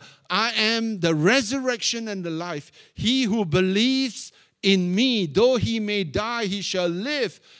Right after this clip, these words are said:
And whoever lives and believes in me shall never die." Do you think this? Does it say think this? Believe this?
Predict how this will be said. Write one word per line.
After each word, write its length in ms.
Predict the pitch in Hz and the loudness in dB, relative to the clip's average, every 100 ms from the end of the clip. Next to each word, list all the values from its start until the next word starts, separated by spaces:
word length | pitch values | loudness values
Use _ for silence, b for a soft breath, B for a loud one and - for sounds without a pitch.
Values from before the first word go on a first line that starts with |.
| B B - | B B -4
And 240 | 196 196 | -2 -2
whoever 500 | 170 202 247 269 285 | 0 2 2 4 4
lives 560 | 262 202 262 269 196 - | 4 4 2 2 -2 -10
and 220 | - 175 | -6 -4
believes 560 | 165 175 202 262 269 - | -2 -2 -2 -4 -6 -8
in 280 | 190 156 151 | -6 -6 -4
me 260 | 156 165 - b b | -4 -6 -8 b b
shall 340 | - 160 160 | -4 -2 -2
never 480 | 143 147 208 226 226 | -2 -2 -2 -2 -4
die." 540 | 151 151 139 139 151 b b b 160 110 | -2 -4 -4 -8 -10 b b b -18 -6
Do 200 | 156 160 | -2 0
you 480 | 175 247 277 277 - _ _ _ _ _ | -2 -2 -4 -8 -12 _ _ _ _ _
think 460 | _ - 226 240 190 | _ 0 0 0 -2
this? 520 | 254 254 - - - _ _ | -4 -4 -10 -16 -20 _ _
Does 220 | - 127 | -14 -12
it 100 | 156 | -12
say 200 | - 170 | -8 -4
think 380 | 160 - 196 190 | -4 -4 -6 -6
this? 380 | 214 226 185 - _ _ _ _ _ _ _ 127 | -10 -12 -16 -20 _ _ _ _ _ _ _ 0
Believe 720 | 202 196 208 269 269 214 160 | 2 4 4 4 4 0 -4
this? 680 | 247 269 - - - - | -8 -8 -12 -16 -18 -20